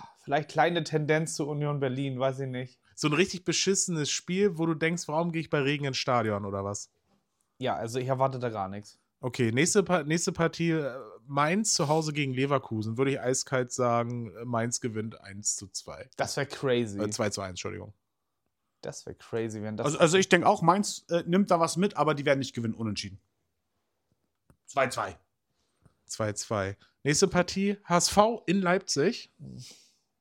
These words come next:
Speaker 1: Nicht gut.
Speaker 2: Warum?
Speaker 1: Also gut, H S V ist gerade gut drauf,
Speaker 2: Also,
Speaker 1: definitiv.
Speaker 2: wenn wir Bayern mal als Maßstab nehmen, steht der H S V besser da als Leipzig. <laughs>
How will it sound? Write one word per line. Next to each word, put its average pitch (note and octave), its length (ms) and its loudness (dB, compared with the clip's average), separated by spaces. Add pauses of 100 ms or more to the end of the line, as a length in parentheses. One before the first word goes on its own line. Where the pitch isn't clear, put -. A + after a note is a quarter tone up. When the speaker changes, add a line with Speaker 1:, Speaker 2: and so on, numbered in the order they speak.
Speaker 1:
Nicht C3+ 280 -10
gut. B2+ 280 -10 (1000)
Speaker 2:
Warum? A2+ 340 2 (960)
Speaker 1:
Also A#2+ 220 -4
gut, C3 180 -2
H C3 120 6
S B2 100 -2
V D#3 180 4
ist C#3 120 -4
gerade C3+ 520 2
gut B2+ 200 -4
drauf, F3+ 560 4 (120)
Speaker 2:
Also, C3+ 200 4
Speaker 1:
definitiv. D#3+ 640 -2
Speaker 2:
wenn D#3 160 4
wir A3+ 80 8
Bayern E3 320 2
mal B2 120 0
als A2 200 -4
Maßstab A2+ 480 -4
nehmen, G#2 320 -8
steht C3 220 0
der A2+ 100 -4
H G#2+ 80 0
S G2+ 80 -8
V C3 140 0
besser B2+ 260 -4
da F2+ 80 -8
als F#2 160 -10
Leipzig. G#2+ 460 -6 (260)
<laughs> - 160 12